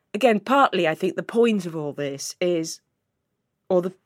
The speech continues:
a, a big factor for me is I have a, you know, I have a son now,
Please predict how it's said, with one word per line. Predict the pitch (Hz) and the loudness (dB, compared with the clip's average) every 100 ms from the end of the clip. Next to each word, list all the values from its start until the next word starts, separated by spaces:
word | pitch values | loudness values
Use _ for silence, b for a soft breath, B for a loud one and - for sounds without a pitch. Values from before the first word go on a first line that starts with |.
| _ - | _ 2
a, | 185 - | 2 4
a | 180 | -2
big | 175 247 214 | 2 2 2
factor | - 196 - 190 | 0 -2 -2 -10
for | - | -4
me | 190 240 208 | 2 4 4
is | 156 151 | 0 -6
I | 160 | -8
have | 170 | -6
a, | 165 170 - | -6 -8 -8
you | 202 | -6
know, | 165 | -6
I | |
have | 165 170 | -6 -6
a | |
son | - 214 190 160 | -4 -2 -2 -4
now, | 151 139 151 | -8 -12 -14